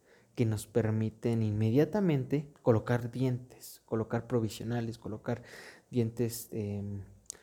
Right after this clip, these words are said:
pues como tal de una prótesis provisional, tal vez no de una calidad a la cual ya sería una, pues, total. ¿Para qué? Pues,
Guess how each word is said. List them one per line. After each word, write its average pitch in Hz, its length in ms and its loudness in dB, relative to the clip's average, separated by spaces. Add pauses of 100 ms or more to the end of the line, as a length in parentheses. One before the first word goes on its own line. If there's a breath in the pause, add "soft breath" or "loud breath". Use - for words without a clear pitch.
(320 loud breath)
pues 120 160 -2
como 110 260 -2
tal 117 240 0
de 120 100 0
una 113 220 2
prótesis 120 520 -2
provisional, 113 640 -2 (360)
tal 117 140 2
vez 110 180 0
no 113 140 0
de 113 80 0
una 110 180 -2
calidad 107 420 -2
a 107 60 -2
la 104 100 -2
cual 104 240 -6
ya 104 120 -4
sería 101 340 -6
una, 101 420 -8
pues, - 460 -16
total. 120 440 0 (1300 loud breath)
¿Para 127 300 4
qué? 151 240 -2 (640)
Pues, 123 720 -2